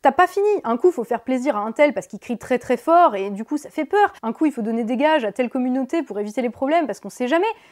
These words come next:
Et t'en finis pas. Et au final, tous les principes, les valeurs, les lois, bref, le cadre que la République est censée donner et appliquer, ça ne vaut absolument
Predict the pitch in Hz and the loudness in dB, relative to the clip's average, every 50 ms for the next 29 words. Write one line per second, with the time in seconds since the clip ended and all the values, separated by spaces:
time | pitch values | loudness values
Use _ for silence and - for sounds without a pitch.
0 | _ _ _ - 247 - - _ - 262 262 - - - 440 440 427 415 - 453 | _ _ _ -8 -8 -8 -6 _ -4 -4 -4 -4 -6 -4 -2 -2 0 2 2 2
1 | 466 427 302 226 240 226 247 247 262 247 233 - - 311 349 415 440 339 320 - | 4 4 2 2 2 2 0 0 0 -4 -4 -2 0 2 4 4 4 4 2 2
2 | 370 349 262 208 - - - 254 262 247 - - - 359 381 381 370 - 208 190 | 2 2 2 0 -4 -8 -8 -6 -6 -6 -6 -2 2 4 4 4 4 2 -2 -4
3 | 190 190 185 220 302 311 330 349 370 381 359 294 233 220 226 226 247 277 359 392 | -4 -4 0 2 2 4 4 4 4 2 2 2 0 -2 -2 -2 -2 0 0 0
4 | 370 - - _ _ _ _ _ - 214 - 339 370 - - - _ - - 226 | 0 -2 -8 _ _ _ _ _ -4 0 2 2 0 0 -4 -20 _ -4 0 2
5 | 240 247 233 - _ _ - - 392 349 349 285 247 214 196 190 202 185 _ _ | 2 2 0 -2 _ _ 0 0 2 4 6 4 4 4 2 0 -2 -4 _ _
6 | _ _ _ _ - - 262 240 220 214 220 285 311 - - 302 254 269 277 311 | _ _ _ _ -2 0 2 4 4 2 2 0 0 0 0 -2 0 0 2 2
7 | 302 - - - 196 - - 220 202 - - 240 226 220 202 _ _ _ - 196 | 0 0 -4 -10 -12 -10 -10 -12 -12 -8 -4 -4 -4 -4 -6 _ _ _ -4 0
8 | 277 320 330 359 381 381 359 _ _ - - - - - 214 - - 214 196 - | 2 2 2 2 0 0 -4 _ _ -10 -10 -10 -8 -8 -10 -10 -10 -14 -12 -6
9 | - 302 359 440 _ _ _ _ _ _ _ _ _ - - - 285 254 247 240 | -4 -4 -4 -4 _ _ _ _ _ _ _ _ _ -12 -6 -2 -2 0 0 -2
10 | 220 233 277 311 339 - - 220 247 240 - - 254 233 214 208 202 202 202 202 | 0 0 0 0 -2 -4 -4 -4 -4 -4 -6 -8 -6 -4 -4 -4 -6 -6 -8 -10
11 | 214 | -12